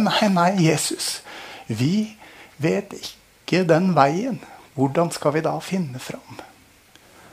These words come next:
Han kjemper litt, Thomas. Det må da gå opp i hodet. Altså, dette gir jo ikke mening. Ja, men Thomas, jeg er veien, sannheten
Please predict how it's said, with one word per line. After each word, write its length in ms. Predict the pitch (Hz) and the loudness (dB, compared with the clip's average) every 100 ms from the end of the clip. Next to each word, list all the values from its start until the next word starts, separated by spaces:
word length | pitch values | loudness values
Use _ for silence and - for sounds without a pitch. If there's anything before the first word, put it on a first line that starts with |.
| - | -8
Han 160 | - 180 | -4 0
kjemper 720 | - 170 233 139 101 - - | 2 4 2 2 -8 -4 -4
litt, 160 | - - - | -4 -2 2
Thomas. 480 | 311 262 202 - - - - - - - - - - - - - | 6 6 2 -2 -10 -14 -20 -20 -20 -20 -20 -20 -20 -20 -4 4
Det 80 | |
må 220 | 196 185 151 | 8 8 8
da 80 | 202 | 8
gå 220 | 190 262 214 135 | 8 8 8 6
opp 140 | - | 6
i 80 | 202 | 6
hodet. 600 | 247 262 190 139 269 185 - - - | 8 8 8 4 4 2 2 -16 -8
Altså, 240 | - - 202 | 0 2 6
dette 320 | 214 - - | 6 6 4
gir 320 | 214 165 147 | 6 6 4
jo 80 | 139 | 2
ikke 200 | 139 190 | 2 4
mening. 840 | 196 247 214 127 110 175 254 165 - - - - - _ | 8 8 8 6 4 4 4 2 -2 -16 -16 -16 -18 _
Ja, 140 | - 107 | -4 -2
men 300 | 127 160 151 | -4 -6 -8
Thomas, 680 | - 117 117 170 165 - - - | -4 -4 -2 -6 -6 -8 -10 -4
jeg 720 | 127 113 139 151 165 190 214 - - - | 0 2 2 0 -4 -8 -12 -18 -20 -6
er 600 | - 127 135 170 220 214 - - - - 147 | 2 4 4 2 0 -2 -6 -12 -16 -8 0
veien, 560 | 123 127 135 156 104 90 - - - _ _ _ - | 0 0 -8 -8 -10 -12 -16 -16 -18 _ _ _ -16
sannheten 800 | - 127 113 107 113 - 120 | -6 -4 -4 -6 -8 -8 -10